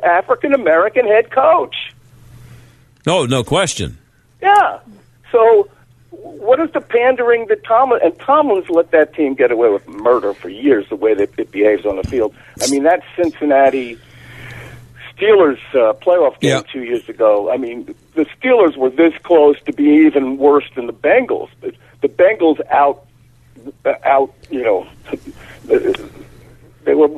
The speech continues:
Speaker 1: they were more, uh, intolerable than the Steelers, who were pretty intolerable that day.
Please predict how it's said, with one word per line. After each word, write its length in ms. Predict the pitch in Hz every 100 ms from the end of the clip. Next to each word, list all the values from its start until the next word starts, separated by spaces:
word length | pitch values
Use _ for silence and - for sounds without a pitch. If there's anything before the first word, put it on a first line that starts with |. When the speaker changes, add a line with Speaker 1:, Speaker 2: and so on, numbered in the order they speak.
| -
Speaker 1:
they 120 | 151
were 120 | 147
more, 440 | 143 151 151 147 135
uh, 40 |
intolerable 1040 | 120 - 143 - 151 196 185 165 151 175 170
than 120 | 170
the 40 | 156
Steelers, 440 | - 233 220 151
who 100 | -
were 140 | 120 117 _
pretty 500 | - 214 _ - 214
intolerable 720 | 220 220 233 - 202 151 120 101
that 280 | 101 98
day. 220 | 101 87